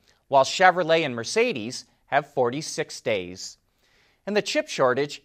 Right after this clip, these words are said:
is finally disrupting General Motors. The automaker announced it is suspending production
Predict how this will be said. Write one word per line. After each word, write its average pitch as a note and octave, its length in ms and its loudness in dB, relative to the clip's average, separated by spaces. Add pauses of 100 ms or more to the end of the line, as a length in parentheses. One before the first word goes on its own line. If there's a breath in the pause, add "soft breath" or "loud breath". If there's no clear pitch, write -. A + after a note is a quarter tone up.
(140)
is D3 160 -8 (220)
finally G#3+ 480 2
disrupting B2 640 -2
General C3 320 2
Motors. D#3+ 600 4 (460)
The A#2+ 100 -6
automaker A#2 640 2
announced G#2 500 -6
it B2+ 120 -10
is A#2+ 100 -8
suspending D#3 580 -2
production A#2+ 720 -2